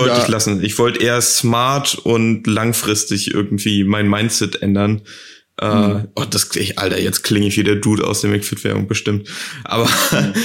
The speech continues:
Speaker 1: <laughs> ähm, so
Speaker 2: Aber
Speaker 1: nicht
Speaker 2: hast
Speaker 1: dieses
Speaker 2: du, warte, jetzt die
Speaker 1: ja.
Speaker 2: Frage, hast du, als du keinen Sport gemacht hast, auch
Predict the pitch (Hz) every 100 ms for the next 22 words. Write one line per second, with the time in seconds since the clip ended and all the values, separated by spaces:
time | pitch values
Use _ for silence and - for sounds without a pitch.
0 | 220 180 - - 120 120 117 113 107 104
1 | 120 123 117 101 - - - - - -
2 | - - _ _ _ _ _ 123 139 147
3 | - 147 156 135 127 131 127 131 - 127
4 | 104 113 127 147 165 - - _ _ 117
5 | 135 - - 131 147 151 - _ _ _
6 | _ 120 120 - 113 - 120 120 123 127
7 | 123 117 120 - 131 - - 135